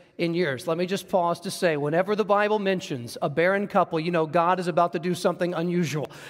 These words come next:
If you know biblical history well. Verse, uh, verse eight. "Now while he," this is the father, "was serving as priest before God, when his division was on duty, according to the custom of the priesthood,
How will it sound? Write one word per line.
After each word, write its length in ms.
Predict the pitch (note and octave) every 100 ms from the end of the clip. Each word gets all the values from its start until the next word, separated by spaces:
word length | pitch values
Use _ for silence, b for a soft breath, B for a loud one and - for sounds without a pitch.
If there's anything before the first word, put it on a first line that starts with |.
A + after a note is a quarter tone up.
| B
If 180 | E3
you 120 | F3 F#3+
know 180 | G3+
biblical 400 | G3+ G3+ G#3 G#3
history 480 | F#3 A3+ A3 - F#3
well. 380 | F#3 G#3 F#3 C#3+ B B
Verse, 400 | G3 A#3+ A3+ - B B B
uh, 260 | G3 G3 - -
verse 300 | F#3 G#3+ - -
eight. 320 | G#3+ E3 - - _ _ _ _ _ _ -
"Now 200 | F#3+ G#3
while 380 | F3+ A3 B3+
he," 340 | B3 - C4 G#3+
this 180 | F3 G3+
is 120 | F3
the 80 | -
father, 400 | A3 G3+ F#3 F#3+ B B
"was 160 | F#3+
serving 520 | - - B3 B3 C4
as 260 | B3+ G3+ F#3+
priest 500 | - - B3+ A3+ -
before 280 | G3+ G3+ A3+
God, 320 | F#3 F3 G#3+ B B B
when 100 | -
his 120 | G#3+ F#3
division 480 | G#3+ F3 A#3+ C4+
was 120 | C4 A#3+
on 160 | B3
duty, 280 | A3+ F3 G3+
according 400 | F3+ G3+ G#3+ A#3
to 100 | A3+
the 100 | F#3
custom 460 | - G#3+ A3 - C4
of 120 | B3+
the 80 | C4
priesthood, 580 | - G3 - - F3+